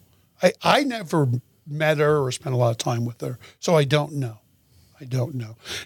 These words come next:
You know, I met him, he, he was in decline when I met him. He was in decline. My father, my father and, and all his troubles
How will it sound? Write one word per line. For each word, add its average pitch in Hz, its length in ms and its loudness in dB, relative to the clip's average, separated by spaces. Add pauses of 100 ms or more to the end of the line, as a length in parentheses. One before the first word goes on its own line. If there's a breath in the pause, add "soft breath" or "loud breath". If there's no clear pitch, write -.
You 247 80 -2
know, 214 240 4 (140)
I 254 220 6
met 185 240 2
him, 143 140 2 (100)
he, 147 200 6
he 165 260 0
was 151 160 4
in 156 140 4
decline 127 600 2
when 120 140 0
I 113 80 -4
met 110 220 -6
him. - 100 -20 (720)
He 156 120 -14
was 139 140 -8
in 127 120 -12
decline. 123 420 -2
My 139 140 6
father, 131 600 0 (540 loud breath)
my 131 120 2
father 135 520 4
and, 127 180 -2
and 135 160 2
all 131 200 4
his 135 240 2
troubles 117 580 2